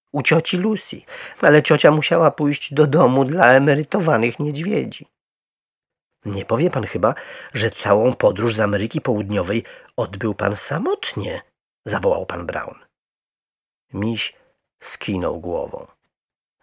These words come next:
"Ciocia Lucy zawsze mówiła, że chce, bym wyemigrował z Peru, jak tylko podrosnę.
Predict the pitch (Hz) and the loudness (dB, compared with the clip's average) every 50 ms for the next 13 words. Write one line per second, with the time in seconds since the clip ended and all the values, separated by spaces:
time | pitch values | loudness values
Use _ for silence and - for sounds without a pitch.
0 | _ _ - - 160 - - - 170 147 147 156 139 - - - 170 143 - 165 | _ _ -2 -2 0 0 2 4 4 4 4 2 -2 -4 -4 -4 -2 2 2 2
1 | 175 - - - 180 214 170 147 139 139 147 131 135 151 143 135 139 - - - | 2 0 -2 0 0 2 4 4 4 4 4 6 6 6 4 4 0 -4 -8 -12
2 | - - - 151 143 143 147 139 147 143 143 143 135 - - - - _ - 110 | -6 2 6 8 8 8 6 4 2 0 0 -2 -4 -8 -12 -20 -20 _ -6 0
3 | 120 139 131 123 123 131 127 120 123 131 131 127 127 127 120 127 - - - - | 4 6 6 6 6 4 2 2 4 6 6 6 6 6 2 2 0 -2 -8 -2
4 | - 117 113 117 127 123 120 113 - - - 123 117 - - 147 - - - 127 | 4 4 6 6 6 4 4 2 0 2 0 -2 0 2 0 -2 0 0 -2 0
5 | 120 151 147 139 - - - - - 98 | 2 4 2 2 2 -2 -6 -6 -6 -6